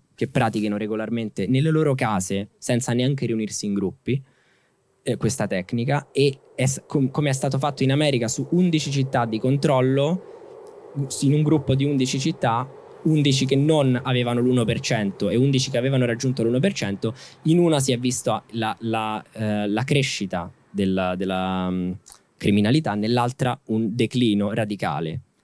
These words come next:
ok? Quindi, e, e perché? Perché questo succede? Bisogna capire perché queste cose succedono, bisogna indagare,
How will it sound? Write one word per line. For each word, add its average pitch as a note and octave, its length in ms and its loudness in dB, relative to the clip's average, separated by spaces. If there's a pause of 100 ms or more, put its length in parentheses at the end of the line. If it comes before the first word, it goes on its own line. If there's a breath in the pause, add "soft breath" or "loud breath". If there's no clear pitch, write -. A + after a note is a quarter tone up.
(180)
ok? F#2 460 -4 (360 loud breath)
Quindi, A2+ 460 4 (420)
e, C3 180 0
e D3 120 0
perché? E3+ 520 2 (220)
Perché C#3+ 300 2
questo C3+ 320 2
succede? F#2+ 480 0
Bisogna A#2 300 0
capire A#2+ 400 2
perché F#2+ 340 -2
queste F2+ 300 -6
cose F2 180 -2
succedono, E2+ 320 -4
bisogna G2 240 -2
indagare, F#2+ 600 0